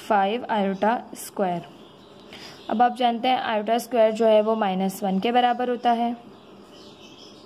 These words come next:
वन माइनस फ़ाइव और iota स्क्वायर की जगह आपने पुट कर दिया माइनस वन। वन plus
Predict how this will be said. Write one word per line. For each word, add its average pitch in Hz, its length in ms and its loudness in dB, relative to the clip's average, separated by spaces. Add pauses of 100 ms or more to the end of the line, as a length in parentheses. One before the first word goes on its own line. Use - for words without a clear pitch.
(3500)
वन 214 300 2
माइनस 202 640 -2
फ़ाइव 202 520 0
और 208 140 2
iota 196 320 0
स्क्वायर 208 280 0
की 196 100 -10
जगह 208 220 2
आपने 208 200 0
पुट 208 220 -4
कर 208 140 -2
दिया 202 180 2
माइनस 175 480 -4
वन। 170 140 -10 (1700)
वन 220 320 2 (100)
plus 208 340 2